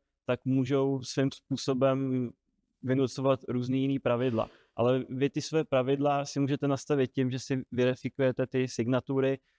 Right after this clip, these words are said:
takže kdyby se stalo, že ten balíček se nahradí jiným s jinou signaturou,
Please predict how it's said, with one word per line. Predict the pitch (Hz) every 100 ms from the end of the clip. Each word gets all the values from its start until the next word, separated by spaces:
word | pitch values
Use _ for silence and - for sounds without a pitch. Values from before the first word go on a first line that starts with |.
| _
takže | - 113 131
kdyby | 123 113
se | - 139
stalo, | - 127 127
že | 127
ten | 120 131 120
balíček | 120 123 - 139
se | -
nahradí | 127 127 127 123 117
jiným | 120 120 123
s | -
jinou | 127 131
signaturou, | 123 139 139 127 135 131 131 131